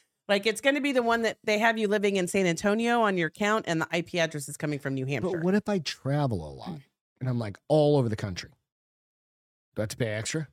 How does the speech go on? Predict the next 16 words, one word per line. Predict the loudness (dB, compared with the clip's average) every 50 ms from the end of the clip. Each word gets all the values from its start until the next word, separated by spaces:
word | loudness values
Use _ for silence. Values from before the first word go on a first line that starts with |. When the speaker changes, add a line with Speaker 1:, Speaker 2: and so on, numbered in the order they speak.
| _ _ -6
Speaker 1:
No. | -4 -4 -2 -2 -4 -6 -8 _ _ _ _
Speaker 2:
Those | -20 -20 -20 _
fucking | -20 -20 -18 -18 -18 -18 -20 _ _ _ _ _ _ -16
retards. | -16 -14 -14 -14 -14 -14 -14 -16 -18 -20 -20 _ _ _ 2 4
Your | 6
Netflix | 6 6 4 4 0 0 0 0
account | 2 4 4 4 2
is | 0 -6 -4
for | 2 4 4
you | 4 6 6 6 6 6 4 2 0 0
and | 2 2 2 2
the | 0 -2
people | -2 -2 -2 0 2 2 2
you | 2 4 2 4 4 4
live | 4 6 6 6 6 4 2 0
with, | -4 -4 -6 -8 -12 -16